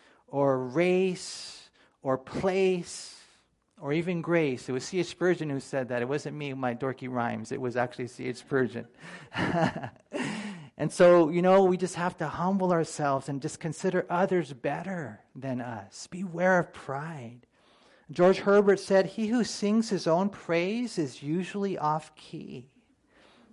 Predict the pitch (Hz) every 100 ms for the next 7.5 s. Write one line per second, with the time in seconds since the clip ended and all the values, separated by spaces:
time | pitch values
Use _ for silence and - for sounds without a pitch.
0 | _ _ _ _ _ _ _ _ _ -
1 | 131 135 156 147 147 165 165 - 156 139
2 | 123 143 170 180 - 165 156 - 151 151
3 | 185 220 214 185 165 165 - 151 185 185
4 | 127 110 110 _ _ _ _ _ _ _
5 | - 135 - 147 - 135 139 135 - 135
6 | - - 123 117 110 107 - 147 - -
7 | - - - -